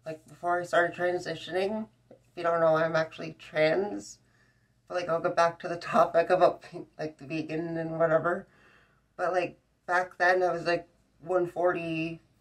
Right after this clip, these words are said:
I think is the absolute lowest, actually, to be honest. But, like, I've gone through, like, average, like, maybe one fifty,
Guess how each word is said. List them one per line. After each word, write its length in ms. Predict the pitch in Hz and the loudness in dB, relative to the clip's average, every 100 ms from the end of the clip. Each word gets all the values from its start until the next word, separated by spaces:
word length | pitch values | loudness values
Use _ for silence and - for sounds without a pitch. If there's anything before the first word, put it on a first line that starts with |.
| _ _ _ _ _ _ _ - 175 175 180 170 | _ _ _ _ _ _ _ -2 2 4 2 2
I 80 | |
think 160 | 165 147 | 0 -4
is 100 | 156 | -4
the 80 | 165 | 2
absolute 680 | 160 156 - 165 165 160 | 4 4 0 -8 -4 -4
lowest, 440 | 139 160 156 156 - | 4 4 4 0 -8
actually, 420 | 139 147 147 147 | -10 -10 -10 -12
to 80 | 147 | -10
be 160 | 165 | -4
honest. 560 | 160 156 160 - - _ _ _ _ _ _ _ _ | -2 -2 -4 -8 -14 _ _ _ _ _ _ _ _
But, 120 | 170 | -4
like, 220 | 170 160 156 _ _ _ _ _ _ _ _ _ _ - | -2 -2 -8 _ _ _ _ _ _ _ _ _ _ -6
I've 180 | 185 | -4
gone 300 | - 180 180 | 4 4 4
through, 240 | 180 175 185 | 2 0 4
like, 260 | 175 - - _ _ _ _ _ _ _ _ _ - - | 4 2 -6 _ _ _ _ _ _ _ _ _ -10 0
average, 560 | 180 180 175 175 - | 2 4 2 0 -4
like, 320 | - 170 170 | -2 -2 -4
maybe 240 | 180 175 170 | -4 -2 0
one 300 | 156 160 156 | 2 2 0
fifty, 840 | - 170 170 165 160 156 160 156 | -8 -10 -10 -10 -6 -4 -6 -10